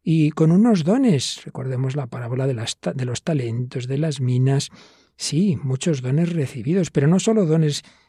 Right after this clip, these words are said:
de orden natural, sino sobrenatural. Por eso dirá San Pablo en primera Corintios dos doce,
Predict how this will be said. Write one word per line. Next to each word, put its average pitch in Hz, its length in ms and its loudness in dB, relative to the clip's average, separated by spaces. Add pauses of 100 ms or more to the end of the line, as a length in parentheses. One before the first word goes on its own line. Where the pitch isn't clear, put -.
(140)
de 131 140 0
orden 165 260 4
natural, 147 460 0
sino 175 260 2
sobrenatural. 156 760 0
Por 131 140 -6
eso 156 160 0
dirá 139 200 0
San 131 220 0
Pablo 165 240 0
en 165 60 4
primera 131 300 -2
Corintios 135 480 0
dos 127 220 -4
doce, 151 340 -2